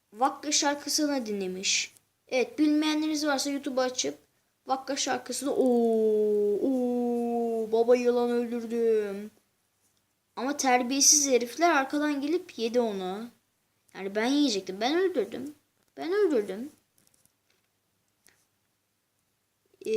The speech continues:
ilerlemeye devam ediyoruz. O orada kendi kafasında dönüp dönüp duruyor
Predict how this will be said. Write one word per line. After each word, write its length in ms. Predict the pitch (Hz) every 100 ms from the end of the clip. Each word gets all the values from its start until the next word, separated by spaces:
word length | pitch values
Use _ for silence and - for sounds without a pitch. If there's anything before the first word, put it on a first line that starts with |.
| 214 208 202 202 202 202 220 -
ilerlemeye 560 | 262 254 233 214 208 208
devam 320 | 208 196 185
ediyoruz. 720 | 180 180 190 208 240 254 - - _ _ _ _ _ _ _ _ _ _ _ _ _ _ _ _ _ _ _ _ _ _ _ _ _ _ _ _ _ _ _ _ _ _ _ _ _
O 180 | 233 285
orada 240 | 294 302
kendi 240 | 311 294 302
kafasında 580 | 294 302 294 302 302
dönüp 360 | 269 277 285 -
dönüp 360 | 294 294 294 -
duruyor 460 | 285 294 233 226